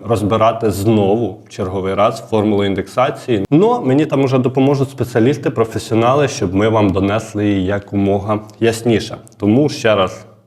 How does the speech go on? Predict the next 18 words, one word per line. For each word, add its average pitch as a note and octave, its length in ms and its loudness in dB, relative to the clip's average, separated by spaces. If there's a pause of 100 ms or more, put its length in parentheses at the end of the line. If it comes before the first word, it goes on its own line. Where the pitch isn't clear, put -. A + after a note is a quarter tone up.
(140)
запрошую G2 460 -4
вас F#2+ 140 0
долучитись F#2+ 460 -2
до F#2 120 -8
каналу, B2 420 0
щоб - 300 -6
не G2 80 -4
пропустити A#2+ 760 -6
і G#2+ 80 -4
знати, G2+ 480 -2
чи - 180 -2
не A2 140 2
обдурює A2 600 0
вас F#2+ 280 -2
пенсійний F#2+ 460 -6
фонд, B2+ 320 -4
чи F#2+ 140 -6
ви G2+ 200 -2